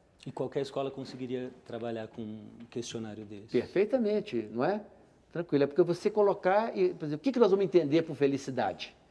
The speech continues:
Speaker 2: Né? Quer dizer, pra nós é sentir-se bem com o que nós temos e somos. Não é um conceito filosófico, aristotélico, qualquer coisa.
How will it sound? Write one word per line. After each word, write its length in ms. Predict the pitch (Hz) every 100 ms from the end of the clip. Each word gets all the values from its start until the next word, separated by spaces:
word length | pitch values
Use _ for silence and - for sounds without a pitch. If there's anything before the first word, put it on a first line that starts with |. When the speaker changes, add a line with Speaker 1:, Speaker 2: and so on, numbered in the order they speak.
| _ -
Speaker 2:
Né? 160 | 143 151 - _ _ _ _
Quer 60 |
dizer, 120 | 123
pra 180 | 123 190
nós 320 | 185 175 208
é 60 | 196
sentir-se 520 | - 196 - 202 -
bem 200 | 143 139
com 100 | 135
o 40 | 151
que 80 |
nós 180 | 165 165
temos 300 | - 202 208
e 60 | 247
somos. 520 | - 165 135 120 - - _ _ _ _ _
Não 120 | - 226
é 340 | 254 151 117
um 20 |
conceito 560 | 113 123 117 - 135 123
filosófico, 600 | - 110 98 120 131 -
aristotélico, 720 | 104 - 101 - 135 113 113
qualquer 240 | 110 107
coisa. 260 | - 113 104